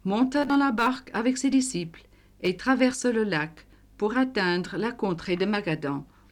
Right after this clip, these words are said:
ou Magdala, à l'ouest. Dès son arrivée, des pharisiens survinrent pour éprouver Jésus, en lui demandant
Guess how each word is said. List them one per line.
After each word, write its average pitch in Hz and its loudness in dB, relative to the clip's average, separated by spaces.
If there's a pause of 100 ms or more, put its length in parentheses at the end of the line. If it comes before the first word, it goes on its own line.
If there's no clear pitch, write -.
ou 233 2
Magdala, 156 -2 (260)
à 185 0
l'ouest. 170 -4 (1400)
Dès 254 4
son 370 2
arrivée, 170 4
des 214 2
pharisiens 220 4
survinrent 160 0
pour 240 0
éprouver 254 2
Jésus, 143 -2 (340)
en 190 0
lui 220 0
demandant 175 6